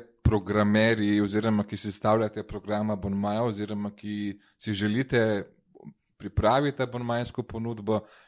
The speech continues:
je to ena idealna prilika, da spoznate druge skupine, da vidite, kaj bojo imeli na sporedu,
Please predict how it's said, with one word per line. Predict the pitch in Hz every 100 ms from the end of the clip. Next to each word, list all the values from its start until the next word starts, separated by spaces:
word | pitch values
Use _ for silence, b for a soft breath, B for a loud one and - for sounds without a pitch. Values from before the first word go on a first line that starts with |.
| b
je | 101
to | - 110
ena | 113
idealna | 107 107 104 113 110
prilika, | 101 110 107 104 92 101 95 90 _
da | 104 107 110 101
spoznate | - - 107 110 104 110 101
druge | 92 92 147 147
skupine, | 135 - - 123 113 101
da | 101
vidite, | 113 - 104
kaj | 110 104 98
bojo | 92 95
imeli | 98 127 131
na | 117
sporedu, | - - 107 107 104 104